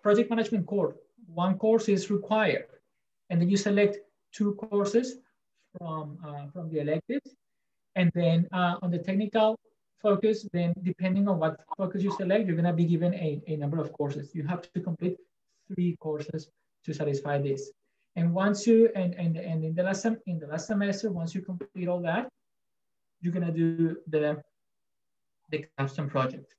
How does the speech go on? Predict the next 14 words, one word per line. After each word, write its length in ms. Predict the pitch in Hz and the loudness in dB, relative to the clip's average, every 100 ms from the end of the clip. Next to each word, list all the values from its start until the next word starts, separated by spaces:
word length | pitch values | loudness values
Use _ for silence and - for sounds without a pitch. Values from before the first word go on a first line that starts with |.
| _ _ 143 | _ _ -10
okay? 260 | 160 220 262 _ _ _ _ _ _ _ _ _ _ _ _ _ _ _ _ _ _ _ _ _ _ 190 | -4 -2 -4 _ _ _ _ _ _ _ _ _ _ _ _ _ _ _ _ _ _ _ _ _ _ -6
Uh, 340 | 185 185 180 | -2 0 -2
so 180 | - 208 | 0 2
this 160 | 208 240 | 2 0
is 280 | 220 214 226 202 | -2 -6 -6 -2
the, 160 | 208 202 | 0 2
uh, 280 | 185 175 170 | 4 4 4
this 180 | 165 175 | 2 4
is 240 | 202 196 - | 2 2 -6
a, 320 | 196 196 190 196 | -2 0 0 0
um, 400 | 170 160 151 - | 0 0 -2 -6
h-, 80 | - | -10
how 200 | - 185 | -6 -2
the, 340 | 175 185 185 | 4 6 6